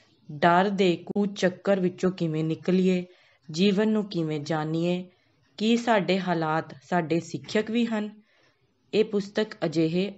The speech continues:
ਅਣਗਿਣਤ ਸਵਾਲਾਂ ਦੇ ਜਵਾਬਾਂ ਨਾਲ ਪੇਸ਼ ਕੀਤੀ ਗਈ ਹੈ, ਜੋ ਜੀਵਨ ਦੇ ਮਾਰਗ ਨੂੰ ਸੁੰਦਰ ਬਣਾਉਂਦੇ ਹਨ। ਪੁਸਤਕ ਦੇ ਕੁਝ ਅੰਸ਼। ਮਨੁੱਖ ਨੂੰ ਸੰਸਾਰ ਦਾ ਤਾਜ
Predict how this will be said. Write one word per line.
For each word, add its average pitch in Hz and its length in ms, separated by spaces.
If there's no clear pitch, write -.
ਅਣਗਿਣਤ 214 440
ਸਵਾਲਾਂ 170 480
ਦੇ 190 140
ਜਵਾਬਾਂ 151 440
ਨਾਲ 151 160
ਪੇਸ਼ 185 380
ਕੀਤੀ 143 320
ਗਈ 135 240
ਹੈ, 165 220
ਜੋ 185 160
ਜੀਵਨ 180 440
ਦੇ 214 100
ਮਾਰਗ 147 420
ਨੂੰ 165 140
ਸੁੰਦਰ 185 380
ਬਣਾਉਂਦੇ 135 440
ਹਨ। 131 180
ਪੁਸਤਕ 165 300
ਦੇ 156 180
ਕੁਝ 165 300
ਅੰਸ਼। 185 340
ਮਨੁੱਖ 214 360
ਨੂੰ 226 160
ਸੰਸਾਰ 175 560
ਦਾ 160 160
ਤਾਜ 170 640